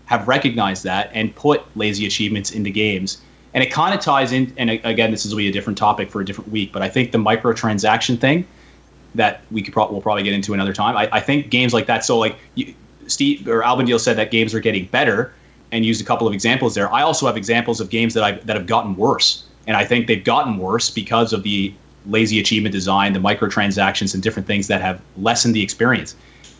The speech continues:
Lots of games, if we think about to when we were younger, had thirty, forty, fifty, sixty hour experiences on the games.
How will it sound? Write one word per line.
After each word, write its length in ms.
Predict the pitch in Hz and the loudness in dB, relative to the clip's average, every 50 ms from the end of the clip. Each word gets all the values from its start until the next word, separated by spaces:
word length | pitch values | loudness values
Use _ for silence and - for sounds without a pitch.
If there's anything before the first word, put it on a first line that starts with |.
| - - | -16 -6
Lots 300 | 107 113 127 156 160 - | -2 0 2 2 2 2
of 100 | 151 117 107 | 0 0 2
games, 320 | 127 135 139 139 131 120 | 2 4 4 2 2 0
if 120 | 120 - | -2 0
we 80 | 123 117 | -2 -2
think 200 | 117 - 131 - | 0 0 -2 0
about 260 | 107 120 117 113 110 - | 2 2 2 2 0 -2
to 60 | 117 | -2
when 180 | 117 113 113 | 0 0 2
we 100 | 113 110 | 2 0
were 100 | 101 95 | 0 -2
younger, 540 | 92 92 101 113 131 135 160 175 185 185 - - - - - | -2 0 0 0 2 2 2 0 0 -2 -6 -14 -20 -20 -10
had 240 | - - 104 98 98 | -2 -2 -2 -2 -2
thirty, 520 | - - 127 131 139 143 147 143 147 147 | -4 -2 0 2 2 2 2 2 0 0
forty, 480 | 147 - - 117 120 135 143 143 143 143 | -2 -2 -2 0 2 2 2 2 2 0
fifty, 420 | 135 - - 135 - - 156 151 | -2 -2 -2 -2 -2 -2 -2 -2
sixty 460 | 143 - - 151 151 147 - 143 131 120 | -2 -2 0 0 -2 0 0 0 2 2
hour 380 | 120 127 131 123 104 95 92 - | 2 2 2 2 0 -2 -6 -8
experiences 680 | 107 - - 123 120 131 131 117 101 - - 95 92 | -10 -6 -2 0 2 4 2 2 0 0 -4 -2 -2
on 100 | 104 101 | 0 0
the 60 | 95 | 0
games. 440 | 90 95 113 117 104 - - - - | 0 2 2 2 2 0 -4 -12 -16